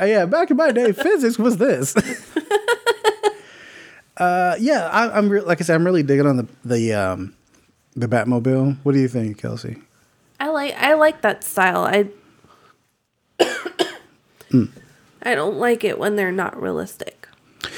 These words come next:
Speaker 1: You
Speaker 2: And sometimes they get really, like, fucking crazy looking.
Speaker 1: Yeah, like the, like, like, uh, what's his name? Christopher Nolan's Batman, the Batmobile, the Tumbler,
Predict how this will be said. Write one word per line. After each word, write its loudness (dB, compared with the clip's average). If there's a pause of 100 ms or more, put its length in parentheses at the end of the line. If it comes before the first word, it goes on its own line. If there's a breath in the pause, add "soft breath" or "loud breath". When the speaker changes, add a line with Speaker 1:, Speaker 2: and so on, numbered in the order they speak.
(180 loud breath)
Speaker 1:
You 6
Speaker 2:
And 6
sometimes 0
they 4
get 0
really, 0
like, -2
fucking -10
crazy -2
looking. -6 (960 loud breath)
Speaker 1:
Yeah, 2
like 0
the, 2 (120)
like, 2 (180)
like, 2
uh, 0
what's -4
his -8
name? -4
Christopher -2
Nolan's 0
Batman, 0 (140)
the -2
Batmobile, 0
the 0
Tumbler, 0